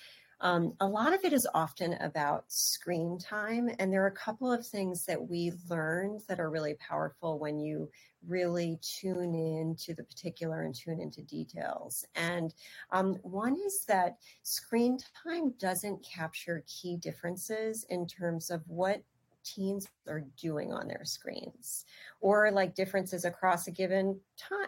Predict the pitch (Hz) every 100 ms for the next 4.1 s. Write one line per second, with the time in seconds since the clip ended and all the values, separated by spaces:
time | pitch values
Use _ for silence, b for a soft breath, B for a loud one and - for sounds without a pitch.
0 | - 185 202 214 226 - 349 359 190 165
1 | 175 170 - 165 170 170 - 180 180 202
2 | 196 196 170 175 - - 180 170 165 -
3 | 156 - - 196 - - - - - -
4 | 165